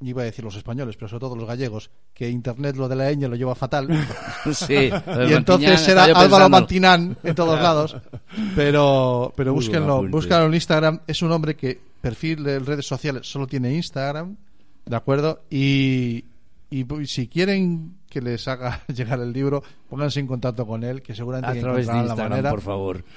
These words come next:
Speaker 1: Y, y si no, pónganse en contacto con nosotros, que le mandamos el mensaje
Speaker 2: Sí,
Speaker 1: a él,
Speaker 2: sin
Speaker 1: no tiene
Speaker 2: ningún
Speaker 1: ningún
Speaker 2: problema.
Speaker 1: problema.
Speaker 3: Muchísimas gracias, sois
Speaker 1: Pero,
Speaker 3: encantadores.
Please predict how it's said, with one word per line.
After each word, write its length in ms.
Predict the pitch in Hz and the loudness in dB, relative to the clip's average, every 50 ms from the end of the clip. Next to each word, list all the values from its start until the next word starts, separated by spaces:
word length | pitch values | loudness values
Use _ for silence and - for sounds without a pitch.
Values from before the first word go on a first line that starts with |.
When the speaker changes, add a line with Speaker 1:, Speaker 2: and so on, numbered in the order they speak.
| - | -4
Speaker 1:
Y, 440 | 170 151 143 139 139 139 139 139 143 - | -2 0 2 2 2 2 0 0 -2 -4
y 80 | - 170 | -8 -6
si 100 | - 170 | -4 -4
no, 80 | 175 196 | -4 -4
pónganse 240 | 208 208 180 139 | -4 -6 -6 -6
en 40 | 143 | -6
contacto 220 | 123 113 113 113 120 | -8 -8 -10 -10 -8
con 60 | 120 | -8
nosotros, 260 | 113 117 135 143 - | -8 -8 -8 -8 -10
que 80 | - 127 | -8 -10
le 80 | 113 110 | -8 -8
mandamos 420 | 107 110 107 120 120 117 113 - | -8 -8 -8 -8 -8 -8 -10 -10
el 80 | 110 107 | -10 -12
mensaje 320 | 104 101 - 117 117 120 | -12 -10 -10 -10 -8 -6
Speaker 2:
Sí, 60 | - | -4
Speaker 1:
a 40 | 92 | -2
él, 60 | 98 101 | 0 2
Speaker 2:
sin 80 | 107 104 | 2 2
Speaker 1:
no 60 | - 135 | 2 0
tiene 160 | 110 98 98 | 0 2 2
Speaker 2:
ningún 160 | 98 104 110 | 2 2 0
Speaker 1:
ningún 0 | |
Speaker 2:
problema. 320 | 113 113 104 110 110 107 104 | 0 0 0 0 0 0 -2
Speaker 1:
problema. 280 | 90 98 98 98 95 - - - - | -2 -4 -6 -10 -14 -16 -20 -16 -12
Speaker 3:
Muchísimas 600 | 110 101 101 - 123 117 95 107 98 92 92 87 | -12 -12 -8 -6 -6 -6 -6 -6 -8 -8 -10 -10
gracias, 400 | 92 90 87 85 85 80 82 85 | -10 -10 -10 -10 -10 -12 -12 -12
sois 120 | - 98 | -8 -4
Speaker 1:
Pero, 320 | 123 123 120 123 123 120 120 | -2 0 0 0 0 0 0
Speaker 3:
encantadores. 440 | 120 117 113 113 113 - 78 87 - | 0 0 -2 -2 -4 -8 -10 -14 -16